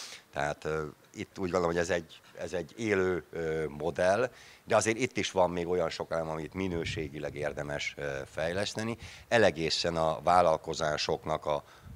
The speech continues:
továbbfejlődéséhez szükséges forrásoknak a, a biztosításához, és annak nagyon örülök, hogy miután a pénzügyi konszolidációt sikerült,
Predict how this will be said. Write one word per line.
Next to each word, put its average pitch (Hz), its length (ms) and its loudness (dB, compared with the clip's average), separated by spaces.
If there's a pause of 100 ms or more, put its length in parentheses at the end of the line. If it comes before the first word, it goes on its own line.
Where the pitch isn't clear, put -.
(120)
továbbfejlődéséhez 78 1500 2
szükséges 71 580 -8
forrásoknak 69 800 -4
a, 65 200 -6 (140)
a 64 380 -10
biztosításához, 67 1080 -10 (260)
és - 80 -12
annak 101 360 2
nagyon 78 280 -4
örülök, 80 360 -4
hogy 80 200 -4 (260)
miután 104 500 4
a 82 60 2
pénzügyi 76 440 -4
konszolidációt 73 1040 -6
sikerült, 73 600 -6